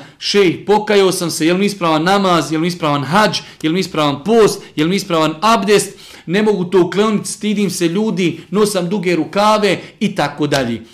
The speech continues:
Tako da insan treba hladne glavi da pristupa ovakvim pitanjima, pogotovo omladina.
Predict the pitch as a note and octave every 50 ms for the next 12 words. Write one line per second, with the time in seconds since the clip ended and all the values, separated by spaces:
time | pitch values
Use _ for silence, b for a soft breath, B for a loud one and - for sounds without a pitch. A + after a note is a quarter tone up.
0 | B B B - F3 F3 F3 F3 E3 D3+ D3 D3 D#3+ E3+ E3+ E3+ - F3 D#3+ D3+
1 | D3 D3 B B B B _ - E3 F3 E3 D#3 D#3 C#3+ C#3 C#3 C#3 D3 D#3 D#3+
2 | D#3+ E3 D3+ D#3 D#3+ D3+ C3+ C#3+ D3+ D#3 D#3+ E3 D#3+ D#3 D3 D3 C3+ - D#3 E3
3 | D#3+ D#3+ - E3+ D#3 - - C#3+ C#3 D3 E3 E3+ E3 - D3+ C#3 C3+ C#3 F3 F3+
4 | F3 F3 F#3+ E3+ E3 D#3+ D#3+ D#3 - B B B - - E3+ D#3 G3+ G#3+ G#3+ G3+
5 | F3 F#3 F3+ F#3+ F#3+ E3+ D3 B2+ A#2+ A#2+ A#2 A2 F#2